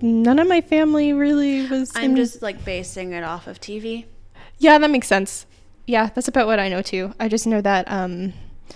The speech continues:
Speaker 1: my granddad, who was a veteran, went to the Legion.
Speaker 2: Yep, yep. My
Speaker 1: That's
Speaker 2: granny,
Speaker 1: what I know.
Speaker 2: my granny
Speaker 1: Yep.
Speaker 2: was part of the Legion dart team. My dad's thinking of joining the Legion now 'cause his parents were both involved.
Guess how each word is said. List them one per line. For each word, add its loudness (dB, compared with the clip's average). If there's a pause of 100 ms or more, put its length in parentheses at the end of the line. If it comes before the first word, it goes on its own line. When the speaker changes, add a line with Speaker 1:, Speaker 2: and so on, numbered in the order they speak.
(300)
Speaker 1:
my 2
granddad, 0
who 0
was -2
a -2
veteran, -2
went -6
to -6
the -2
Legion. -2 (500)
Speaker 2:
Yep, 2 (160)
yep. 0
My 0
Speaker 1:
That's 2
Speaker 2:
granny, 2
Speaker 1:
what 6
I 6
know. 2
Speaker 2:
my -8
granny 2
Speaker 1:
Yep. 0
Speaker 2:
was -4
part 0
of 0
the -2
Legion -2
dart -2
team. -2 (440)
My -2
dad's -4
thinking -8
of -6
joining -4
the -4
Legion -4
now -4 (520)
'cause -6
his -12
parents -4
were -4
both -6 (1200)
involved. -2